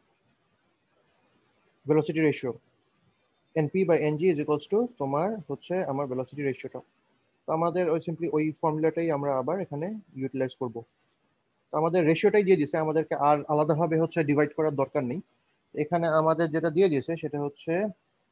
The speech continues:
আহ, velocity ratio P by G আমাদের দেওয়া, তাহলে আমার উপরে হবে হচ্ছে এনজি divided by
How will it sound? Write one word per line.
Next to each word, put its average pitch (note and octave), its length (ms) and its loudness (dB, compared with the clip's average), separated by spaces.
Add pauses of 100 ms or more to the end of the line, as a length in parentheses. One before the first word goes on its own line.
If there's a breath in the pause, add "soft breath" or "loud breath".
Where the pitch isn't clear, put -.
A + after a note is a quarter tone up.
(320)
আহ, B2+ 320 -2 (600)
velocity C#3+ 360 -2
ratio D#3+ 180 -4 (380)
P - 20 -12 (200)
by F3+ 100 6 (120)
G - 0 - (220)
আমাদের B2+ 320 -2
দেওয়া, A#2+ 220 -2
তাহলে C#3+ 280 -4
আমার C#3 240 -4 (100)
উপরে D3 240 -2
হবে C#3 300 -6
হচ্ছে C#3+ 340 -6 (760)
এনজি C3 960 -4 (420)
divided B2 360 -8 (120)
by C#3+ 140 -4